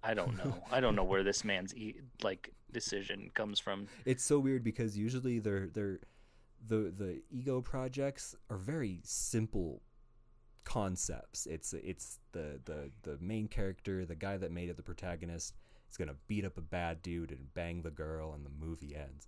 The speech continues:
Speaker 2: Whereas Neil Breen is, like, on another plane of thought. <laughs> Like, he's fucking,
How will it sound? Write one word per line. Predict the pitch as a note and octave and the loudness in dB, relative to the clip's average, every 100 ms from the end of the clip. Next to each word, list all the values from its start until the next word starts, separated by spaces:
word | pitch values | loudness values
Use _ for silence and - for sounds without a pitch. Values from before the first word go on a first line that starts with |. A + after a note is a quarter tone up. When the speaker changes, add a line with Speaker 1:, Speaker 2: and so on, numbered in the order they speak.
| - - | -12 -2
Speaker 2:
Whereas | F#2+ F2 | -2 0
Neil | G2+ B2+ C3+ | 2 2 0
Breen | A2 G#2 G2+ | 0 0 0
is, | F#2 F2+ | 0 -2
like, | F2+ - | -4 -2
on | F#2 | -2
another | F#2 F2 F#2 G2+ G#2 | -2 0 -2 2 2
plane | G2+ - G2+ F2 F2+ F2+ | 10 10 10 4 2 0
of | D#2+ D#2 | -2 -6
thought. | - D#2+ E2+ F2 E2+ - - | -4 0 2 0 -2 -6 -2
<laughs> | A#2 | 2
Like, | G#2 F2 - - - - - - | 2 0 -4 -18 -20 -16 -16 -4
he's | G#2 F#2+ - | -2 -2 0
fucking, | G2+ - F2+ F2 | -2 2 0 0